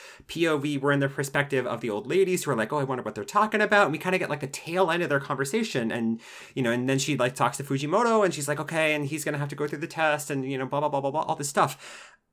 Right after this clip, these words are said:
I think there was something very, like, calming about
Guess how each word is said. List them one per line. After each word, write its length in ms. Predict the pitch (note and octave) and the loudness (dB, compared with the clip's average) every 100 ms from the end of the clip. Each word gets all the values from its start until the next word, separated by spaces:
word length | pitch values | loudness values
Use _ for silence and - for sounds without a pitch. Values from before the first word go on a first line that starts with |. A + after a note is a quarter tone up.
| _ _ _ _ | _ _ _ _
I 80 | E3+ | 4
think 200 | F3+ G3 | 6 4
there 100 | A#3+ | 4
was 120 | B3 | 4
something 320 | G3+ F#3 F#3 | 2 2 2
very, 420 | C#3+ D3+ D#3+ F3 E3+ | 2 2 2 2 0
like, 420 | D3 C3+ - - - _ _ _ _ _ _ _ _ _ - - _ _ _ _ _ _ _ _ _ _ _ _ _ _ _ _ | 0 0 -2 -10 -20 _ _ _ _ _ _ _ _ _ -12 -12 _ _ _ _ _ _ _ _ _ _ _ _ _ _ _ _
calming 840 | - - E3 F#3+ E3+ F2 - F#2 - | -10 -6 0 2 2 0 -2 -12 -6
about 540 | C3 C3+ A#2+ A#2 A2 | -2 4 4 4 0